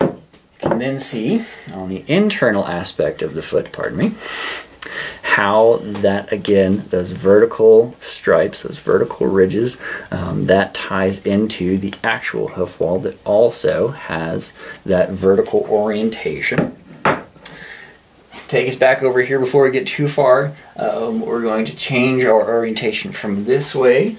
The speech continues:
to just like you're picking out the foot on the underside, and that coffin bone is sitting in the forward half primarily of the foot. Um, so let's talk about sensitive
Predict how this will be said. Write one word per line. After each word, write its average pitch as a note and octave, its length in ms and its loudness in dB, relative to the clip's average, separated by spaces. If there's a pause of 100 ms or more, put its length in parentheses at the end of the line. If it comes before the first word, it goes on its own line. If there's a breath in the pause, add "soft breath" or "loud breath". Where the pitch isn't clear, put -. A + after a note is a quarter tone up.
(120)
to A2+ 200 -10
just - 240 -6
like A2 220 -2
you're - 100 -8
picking A#2 380 -2
out A2 200 2
the A2 60 -6
foot A#2+ 260 2
on G2+ 180 0
the F#2+ 180 -2
underside, A2 720 2 (320 loud breath)
and G#2 180 -8
that G2+ 200 -8
coffin A2 480 0
bone G#2 240 4
is F#2+ 100 -4
sitting G#2 460 2
in G2 160 -6
the F#2 60 -4
forward G#2+ 420 2
half - 400 -4
primarily F#2+ 640 0
of G2 240 -4
the G2+ 100 -6
foot. - 300 2 (720 loud breath)
Um, - 720 -12
so E3+ 600 0 (160)
let's A#2 220 -2
talk C#3 240 0
about C#3 260 0
sensitive C#3 600 0